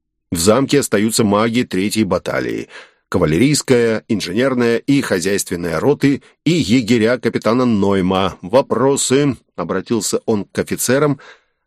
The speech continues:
а когда вопросов не последовало, немного смущённо посмотрел на Улю.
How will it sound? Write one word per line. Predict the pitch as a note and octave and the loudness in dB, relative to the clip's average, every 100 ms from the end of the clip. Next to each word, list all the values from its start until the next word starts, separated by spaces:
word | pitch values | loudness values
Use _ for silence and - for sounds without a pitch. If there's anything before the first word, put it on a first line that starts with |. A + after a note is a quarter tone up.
| G#2 | -2
а | |
когда | G#2+ A2 A#2 | 0 2 2
вопросов | G#2+ G#2 A2+ - G#2 | 2 2 0 -2 -4
не | G2+ F#2+ | -4 -4
последовало, | F#2+ - C3 E3+ D#3 D3 C#3+ | -2 -2 -2 0 2 2 2
немного | B2+ G2+ G2 G2 G2+ | 0 0 0 0 -2
смущённо | F#2 - F2 - - A#2 B2+ A#2+ | -4 -4 -4 -4 0 0 2 0
посмотрел | A2+ - - E2+ F2 F2+ F2 | -2 -4 -2 -4 -2 0 0
на | E2+ - | 0 -2
Улю. | - C2+ - | -4 -2 -4